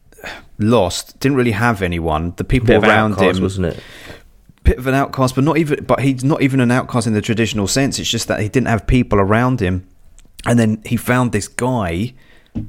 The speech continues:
Speaker 1: who was also like a lost soul, but just happened to be running a fucking water park, and that bond and connection that they have is just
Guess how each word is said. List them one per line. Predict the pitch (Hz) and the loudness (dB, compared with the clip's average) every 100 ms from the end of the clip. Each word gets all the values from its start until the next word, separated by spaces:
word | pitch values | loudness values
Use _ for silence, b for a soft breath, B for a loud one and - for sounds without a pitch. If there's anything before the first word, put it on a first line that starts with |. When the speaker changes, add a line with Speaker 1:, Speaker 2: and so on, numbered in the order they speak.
| - - - - - | -12 -16 -18 -20 -12
Speaker 1:
who | - 113 95 - - - | 0 0 0 -8 -10 -8
was | 117 110 104 - | -2 0 0 0
also | - 135 131 113 | 2 2 2 2
like | 101 - | 2 2
a | |
lost | 113 110 - | 2 2 2
soul, | 113 101 | 2 2
but | 107 | 0
just | - - | -2 -2
happened | 117 - 104 | -2 -4 -4
to | |
be | 104 | -2
running | 95 107 104 | 2 2 2
a | 95 | 0
fucking | - 110 98 98 | -2 -2 -2 2
water | 120 - | 2 0
park, | - 71 73 - B B B B _ - | 0 0 -2 -6 B B B B _ -2
and | 110 | 0
that | 113 | 0
bond | 117 120 110 | 0 2 0
and | 98 | -2
connection | 117 120 - - 87 76 | 0 0 0 -4 -4 -2
that | 82 | -2
they | 90 90 | 0 0
have | 104 85 82 | 0 0 -2
is | 82 | -6
just | - 87 - - | -4 -4 -6 -12